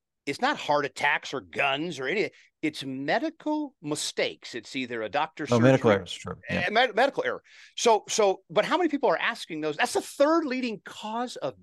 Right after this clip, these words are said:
Speaker 1: death
Speaker 2: Yeah.
Speaker 1: in America is a medical mistake. And we're supposed to blindly trust the F D A, the C D C, the doctor that says the vaccine's all good, blindly trust all that. And you're sticking
Speaker 2: <laughs>
Speaker 1: number three up there? Holy cow. So heart disease,
Speaker 2: Yeah.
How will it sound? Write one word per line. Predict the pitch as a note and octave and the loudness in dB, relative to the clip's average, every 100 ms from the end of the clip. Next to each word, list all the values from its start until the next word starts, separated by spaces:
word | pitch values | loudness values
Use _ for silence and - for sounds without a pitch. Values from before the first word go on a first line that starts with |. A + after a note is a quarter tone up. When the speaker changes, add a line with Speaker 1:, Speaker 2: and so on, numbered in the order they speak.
| D#2+ | _
Speaker 1:
death | C3+ G3 | 0 4
Speaker 2:
Yeah. | G3+ | 4
Speaker 1:
in | F3 D3+ | 2 -2
America | C#3+ E3 E3 - - - | 0 0 0 -2 -12 -2
is | E3+ F3 | 0 0
a | D#3+ | -2
medical | D3 D#3+ A3 C#4+ - C4 | -4 0 0 -2 -6 -6
mistake. | F#3+ - E3 G#2+ - - - | -6 -4 -2 -2 -6 -18 -4
And | F3 D#3+ | -2 0
we're | C#4 | 0
supposed | - D4+ B3+ G#3+ - | -2 -2 -2 -2 -6
to | |
blindly | C3+ C#3 D#3 G3+ G3+ | -6 -2 0 0 -4
trust | - G3 F3 - - _ | -2 0 0 0 -12 _
the | A#2+ C#3+ | -4 -2
F | E3+ | -2
D | - D3+ | -2 0
A, | D#3+ | 0
the | B2+ | -2
C | - | -8
D | E3+ | -8
C, | D#3 - D#3 | -8 -6 -6
the | |
doctor | A2 C#3+ D#3 | -2 -2 -2
that | C#3+ | -6
says | - D#3 | -6 -4
the | E3 | -2
vaccine's | E3+ - F3 D#3 | -2 -4 -6 0
all | E3 | 0
good, | D3+ D3 D3 - - | 2 -2 -4 -10 -12
blindly | - D#3 G3+ D#4+ C#4+ | -2 2 2 0 -2
trust | - C#4 - | 0 0 4
all | C4+ | 2
that. | C#4 C#4 | 4 2
And | F3+ | 0
you're | C3 E4+ | 0 2
sticking | - G4 - F3 | 2 0 0 0
Speaker 2:
<laughs> | |
Speaker 1:
number | F#3+ G#3+ D#3 | 2 0 -2
three | - G3 D4 | -4 -2 0
up | F4+ - | -2 -2
there? | F4+ - - - | -4 -6 -18 2
Holy | D#4+ F#4 E3 | 4 4 0
cow. | D3+ A3+ D3 | 0 2 2
So | D#3 B2+ | 0 0
heart | G#3+ D4 | 2 2
disease, | D4+ B3 C4 | 0 -4 -2
Speaker 2:
Yeah. | B3 | -2